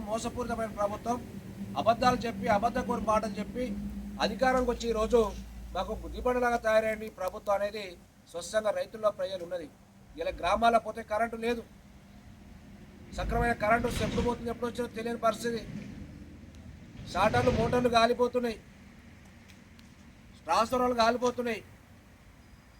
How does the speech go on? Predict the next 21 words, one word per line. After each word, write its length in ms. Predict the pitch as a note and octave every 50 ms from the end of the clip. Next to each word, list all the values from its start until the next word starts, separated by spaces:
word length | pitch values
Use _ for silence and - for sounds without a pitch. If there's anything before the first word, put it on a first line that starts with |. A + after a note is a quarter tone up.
| - - - - - - - - - - - - - - - - - - - D#3 F3
ఏది 100 | G#3 A3+ A#3
కూడా 120 | A#3 A3+ A3 -
పట్టించుకునే 380 | G#3 G3+ - - - G3+ G3+ G3 - F3
పాపం 260 | E3+ E3+ - G3 F#3+ F#3 E3+
లేదు. 180 | E3+ E3+ D3+ D3+ - - - - - - - - - - - -
ఒకవైపు 340 | - - A3 A#3 B3 B3 A#3 A3+
ఏఎంఆర్ 320 | A3+ B3 A#3+ B3 B3 B3 B3
ప్రాజెక్ట్ 260 | A#3+ A#3 A#3+ A#3+ A3 A3+
నీళ్ళు 160 | A#3 A#3+ B3 B3+
వస్తుంటే 360 | A#3+ A#3+ - B3 A#3 B3 A#3+ A3+ G#3+ - - - - - - - - -
దాదాపుగా 380 | E3 G3 A3 A#3 A#3+ A#3 B3 A#3+ A3+
రెండు 140 | A3+ A3+ A#3+
నెలలు 160 | B3 B3+ B3+
అయింది 220 | B3 B3 A#3+ A#3 F3+ D3 - - - - - - - -
శ్రీశైలం 460 | - G#3+ A#3+ A3+ A#3 A#3+ A#3+ A#3+ A3+ A3 G#3+
గేట్లు 200 | A3+ A3+ A3 A3+
ఎత్తి, 180 | A3+ - F3+ D3 - - - - - - - - - - - - - - - - - -
సముద్రం 400 | E3+ F#3 A3+ B3 B3 C4 B3+ A#3+ -
పాలవుతుంటే 560 | A#3 A#3 A#3 A#3+ A#3+ A#3 A#3+ B3 A3 B3+ B3 A#3+ G#3+ G3 - - - - - - - - - - -
ఇవాళ 120 | G#3+ A3 G#3 G3
నల్గొండ 280 | G3+ A#3 B3 B3 B3